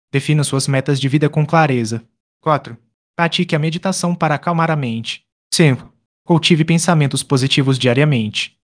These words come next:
O que é autoconhecimento e como ele traz tranquilidade? A importância da autoaceitação. A autoaceitação é o primeiro passo para encontrar a tranquilidade.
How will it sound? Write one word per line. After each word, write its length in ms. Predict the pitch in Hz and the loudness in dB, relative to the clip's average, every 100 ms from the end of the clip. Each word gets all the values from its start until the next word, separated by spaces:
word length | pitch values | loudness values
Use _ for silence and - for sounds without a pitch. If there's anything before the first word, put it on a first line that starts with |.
| _ | _
O 40 | - | -4
que 80 | 226 | 0
é 40 | |
autoconhecimento 1000 | 208 196 196 165 156 156 190 127 131 156 | 0 -2 -6 -4 -4 -2 -4 -2 -4 -6
e 80 | 156 | -8
como 320 | - 208 214 | -6 -4 -2
ele 120 | 208 | -2
traz 320 | 202 175 190 | -2 -2 -2
tranquilidade? 640 | - 226 220 185 151 151 165 | -2 -4 -2 -4 -2 -2 -2
A 40 | |
importância 560 | 180 190 190 185 180 160 | -4 -4 -2 -2 -2 -4
da 80 | |
autoaceitação. 840 | 156 156 175 - 180 190 - 175 180 | -4 -2 -4 -4 -6 -6 -4 -2 -2
A 40 | |
autoaceitação 840 | 165 185 175 185 196 190 185 190 - | -2 -4 -4 -4 -6 -4 -2 -4 -4
é 80 | |
o 60 | 226 | -6
primeiro 460 | 220 226 139 139 156 | -4 -4 -2 -2 -4
passo 340 | - 170 185 | -2 -2 -2
para 220 | - 202 | -4 -2
encontrar 420 | 190 226 220 214 | -2 -4 -2 0
a 60 | 196 | -2
tranquilidade. 840 | 190 214 196 180 143 120 101 - | -2 -4 -2 -4 -2 -4 -6 -14